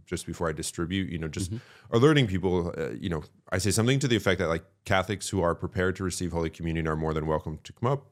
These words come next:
Speaker 1: Uh, I'd say more, hopefully more eloquently, but those, and then I say, "For those who aren't prepared and for non-Catholics, I invite you to remain in the pews, offer a prayer for, you know, whomever." Um, that seems to be sort of, like,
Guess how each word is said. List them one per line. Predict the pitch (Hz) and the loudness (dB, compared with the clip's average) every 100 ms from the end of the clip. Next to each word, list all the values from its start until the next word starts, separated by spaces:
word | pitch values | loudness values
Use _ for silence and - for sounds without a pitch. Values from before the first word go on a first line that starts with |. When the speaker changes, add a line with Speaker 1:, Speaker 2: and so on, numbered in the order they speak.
| _ _ - | _ _ -4
Speaker 1:
Uh, | 87 - 80 | -4 -2 -2
I'd | 57 60 - | -2 -4 -4
say | 78 65 | -4 -4
more, | 58 - | -8 -6
hopefully | - 85 78 | -4 -2 -2
more | 76 76 | -2 0
eloquently, | 76 76 - 82 82 80 | 0 0 -2 -4 -2 0
but | 104 - | 0 6
those, | 110 101 - - - | 6 6 2 -12 -4
and | 101 95 | 2 4
then | 95 | 4
I | 92 | 2
say, | 95 | 2
"For | 87 | 2
those | 90 85 | 2 2
who | 95 | 4
aren't | 107 110 | 2 2
prepared | 98 95 90 87 85 | -2 0 2 2 0
and | 82 80 | -6 -4
for | 85 | 0
non-Catholics, | 87 85 85 78 82 - | 0 0 -2 -2 -4 -6
I | |
invite | 76 76 73 | -4 -4 -6
you | |
to | 78 80 | -6 -6
remain | 78 | -4
in | 76 | -4
the | 71 | -6
pews, | 78 76 | -6 -2
offer | 65 - | -2 -4
a | 69 | -8
prayer | - 60 | -6 -6
for, | 62 73 69 - - - | -4 -4 -6 -10 -20 -6
you | 82 | -4
know, | 67 - _ | -4 -6 _
whomever." | - 87 73 60 - - | -2 -2 0 -4 -8 -2
Um, | 90 85 76 73 - _ _ _ _ _ _ _ _ - | 2 2 0 -6 -16 _ _ _ _ _ _ _ _ 0
that | 123 98 | 2 2
seems | - 113 123 | 2 2 2
to | - | 0
be | 110 | 0
sort | 95 - 90 87 | 0 0 2 2
of, | 82 | 0
like, | 82 76 - | 0 -2 -8